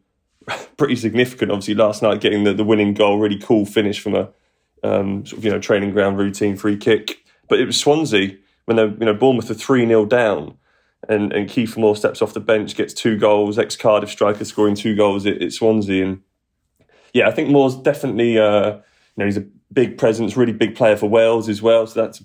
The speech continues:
a big thing for them in, well, next month or so with their game coming up. And yeah, made such a big difference in a short space of time at Bournemouth. Um,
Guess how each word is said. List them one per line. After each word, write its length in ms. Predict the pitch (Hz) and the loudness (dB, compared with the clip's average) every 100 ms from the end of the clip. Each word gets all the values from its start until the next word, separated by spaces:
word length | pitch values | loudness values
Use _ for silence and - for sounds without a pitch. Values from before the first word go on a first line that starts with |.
| _ | _
a 60 | 110 | -2
big 280 | 107 107 104 | 2 0 0
thing 180 | 107 107 | -2 -2
for 120 | 107 | 0
them 360 | 110 107 104 104 | 2 2 -4 -4
in, 240 | 104 104 | -6 -4
well, 180 | 107 98 | -6 -2
next 240 | 104 107 | -4 -2
month 260 | 113 107 110 | -2 -2 -4
or 80 | 107 | -2
so 240 | 110 104 | 2 2
with 100 | 101 | 2
their 160 | 104 107 | 2 0
game 260 | 98 101 101 | -2 -6 -2
coming 260 | 101 98 | -2 0
up. 300 | 98 - _ _ _ _ 110 | -2 -4 _ _ _ _ -2
And 100 | 107 | 0
yeah, 120 | 95 | 2
made 220 | 101 101 | 2 0
such 240 | - - | -2 -6
a 40 | 107 | -4
big 200 | 107 101 | -4 -2
difference 380 | 107 107 95 104 | -4 -4 -8 -8
in 60 | |
a 40 | 101 | -4
short 300 | 113 101 - | 0 0 -2
space 300 | 101 101 107 | -4 -4 -6
of 120 | - | -2
time 280 | 110 95 98 | 0 0 -2
at 160 | - | -2
Bournemouth. 540 | 110 107 95 92 - _ _ _ _ _ _ | 2 2 2 -2 -6 _ _ _ _ _ _
Um, 540 | 107 98 95 92 92 | -2 0 0 -4 -8